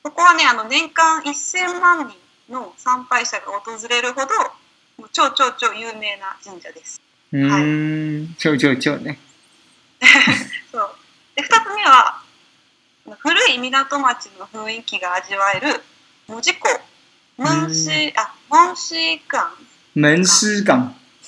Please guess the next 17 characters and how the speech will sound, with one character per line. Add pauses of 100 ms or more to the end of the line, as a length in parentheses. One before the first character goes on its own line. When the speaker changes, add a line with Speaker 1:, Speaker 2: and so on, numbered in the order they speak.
Speaker 1:
あ、
門
司
港。 (360)
門
司 (140)
港。 (880)
こ
こ
は
ね、 (460)
あ
の、
明
治
か
ら